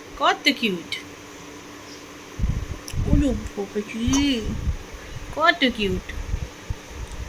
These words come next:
কত কিউট। হুম, বলো, "আমি কিউটের ডিব্বা,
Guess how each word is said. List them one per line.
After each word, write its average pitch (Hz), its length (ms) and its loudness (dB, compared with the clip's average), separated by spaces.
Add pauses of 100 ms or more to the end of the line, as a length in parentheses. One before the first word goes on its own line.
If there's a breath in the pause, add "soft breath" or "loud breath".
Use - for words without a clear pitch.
কত 427 360 6 (120)
কিউট। 233 1040 8 (1200)
হুম, 233 760 10 (600)
বলো, 196 220 4
"আমি 202 220 6
কিউটের 226 500 4
ডিব্বা, 208 420 8